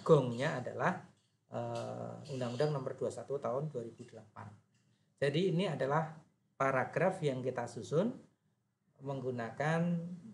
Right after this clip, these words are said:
tipe kronologis, urut-urutan. Maka disebut sebagai dengan chronological order. Ya. Ini contoh yang pertama. Contoh yang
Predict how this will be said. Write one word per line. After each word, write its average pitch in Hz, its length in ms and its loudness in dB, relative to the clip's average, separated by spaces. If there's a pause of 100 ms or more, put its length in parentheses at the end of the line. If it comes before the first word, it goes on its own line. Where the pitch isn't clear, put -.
tipe 160 640 2 (320)
kronologis, 135 960 -2 (540)
urut-urutan. 131 880 2 (800)
Maka 117 240 -2
disebut 147 480 2
sebagai 147 640 -2
dengan 151 400 0
chronological 127 1300 -2 (400)
order. 110 400 -8 (640)
Ya. 151 160 -2 (560)
Ini 151 160 2
contoh 131 320 2
yang 120 240 2 (240)
pertama. 104 400 -4 (1400)
Contoh 165 240 6
yang 202 160 6